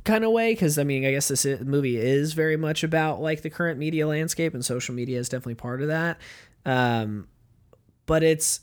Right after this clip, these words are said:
it is an odd detour that I don't know necessarily, it doesn't, certainly doesn't hurt the film or the message that the film is sending, but I don't know that it was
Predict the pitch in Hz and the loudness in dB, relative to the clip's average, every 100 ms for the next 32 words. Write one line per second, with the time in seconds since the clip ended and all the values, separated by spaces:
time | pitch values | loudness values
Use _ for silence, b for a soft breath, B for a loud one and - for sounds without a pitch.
0 | - 165 180 208 208 208 - - - _ | -2 2 4 4 4 2 0 -2 -8 _
1 | - 151 127 151 151 156 151 147 147 143 | -4 -2 0 2 4 4 2 -2 -2 0
2 | 143 147 127 123 123 98 139 139 147 175 | 0 0 2 2 0 -2 0 0 0 0
3 | 190 156 165 160 156 156 - 151 - 151 | 0 -2 0 2 2 0 -2 -2 -2 0
4 | 139 135 135 135 127 127 127 127 _ _ | 0 0 0 0 0 -2 -4 -6 _ _
5 | - - - 294 277 131 320 359 208 170 | -20 -20 -4 -2 0 -2 -2 0 2 2
6 | 123 98 - 135 151 - 117 98 110 101 | 2 -6 -8 -4 -4 -6 -12 -8 -6 -6
7 | 95 101 - 120 117 113 73 113 117 123 | -6 -10 -8 -4 -4 -6 -8 -6 -4 -2
8 | 117 - 113 120 107 113 113 107 101 - | -2 -4 -4 -8 -8 -10 -8 -8 -6 -4
9 | 110 101 110 123 139 208 202 175 160 135 | -4 -6 -8 -6 -4 -6 -4 -2 -2 -2
10 | 117 - b b b b b b b _ | -4 -8 b b b b b b b _
11 | _ _ _ _ _ _ 143 131 135 | _ _ _ _ _ _ -2 -2 -4